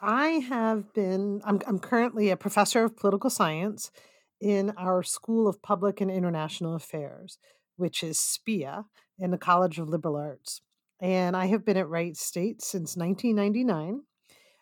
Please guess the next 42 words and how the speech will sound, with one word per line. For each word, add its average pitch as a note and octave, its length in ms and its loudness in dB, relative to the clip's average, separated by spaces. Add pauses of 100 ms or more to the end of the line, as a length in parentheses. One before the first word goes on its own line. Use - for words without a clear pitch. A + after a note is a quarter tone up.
(120)
I F#3+ 100 0
received G3+ 680 0
my E3 240 -2
Master F3+ 520 0
of G3+ 120 -2
Arts F3+ 520 -4
degree A#3 580 0
and F3+ 520 0
my E3 440 -2
P F#3+ 260 2
H A3+ 180 -6
D, F#3+ 240 0
the F#3+ 140 -2
Doctor D3+ 340 -2
of F3 80 -4
Philosophy, E3+ 720 -4
from F#3+ 220 -4
Ohio D#3+ 320 -2
State F#3 340 -2
University, E3+ 680 -4
so D#3 300 -4
go E3+ 160 -2
Bucks. F#3+ 440 -4 (760)
Um, F#3 540 2
and G3 420 4
I F3 180 -2
was F3+ 200 0
very G3+ 360 4
excited G3 640 2
when F3 260 -2
I D#3+ 120 -4
was E3 180 -6
able D#3+ 400 -2 (100)
to D#3+ 420 -2
apply E3 440 -2
and F3 160 0
receive E3+ 280 -4
the E3 60 -8
position D#3+ 420 -4
at D3 120 -6
Wright D3+ 200 -6
State. D#3+ 380 -4